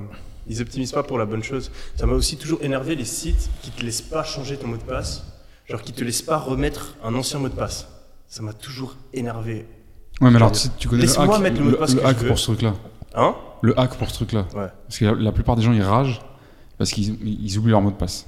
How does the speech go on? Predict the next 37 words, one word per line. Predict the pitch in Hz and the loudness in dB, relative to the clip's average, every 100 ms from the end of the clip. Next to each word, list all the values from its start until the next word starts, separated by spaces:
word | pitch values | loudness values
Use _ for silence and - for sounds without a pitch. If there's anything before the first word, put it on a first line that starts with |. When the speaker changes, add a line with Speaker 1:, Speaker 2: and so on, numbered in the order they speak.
| - | -16
Speaker 1:
Ouais. | 95 - | -14 -6
Speaker 2:
Ils | 107 | -4
croient | 104 139 131 | 0 4 4
qu'ils | 113 | 4
ont | 107 | 6
oublié | 104 | 6
leur | 101 | 6
mot | 104 | 6
de | |
passe, | 117 123 | 4 4
mais | 101 | 4
en | |
fait, | 123 113 | 4 2
il | 101 | 4
est | 113 | 6
dans | 107 | 6
ta | 95 | 4
Speaker 1:
C'est | 98 | 2
Speaker 2:
tête. | - | 0
Speaker 1:
toujours | 117 113 | -2 -4
le | |
même, | 104 | -4
ouais. | 92 87 - - | -6 -6 -6 0
Speaker 2:
Tu | - | 4
demandes | 113 131 | 6 8
à | 117 | 8
reset | 113 120 | 6 4
le | 110 | 4
mot | 104 | 2
de | |
passe. | - 95 - - - - - | 0 -4 -6 -10 -18 -20 -14
Tu | - 101 | -4 4
viens | 107 151 156 | 6 6 4
et | 104 | -2
tu | 113 | 0
veux | 101 104 | 0 2
remettre | 101 107 123 117 - | 4 6 6 4 0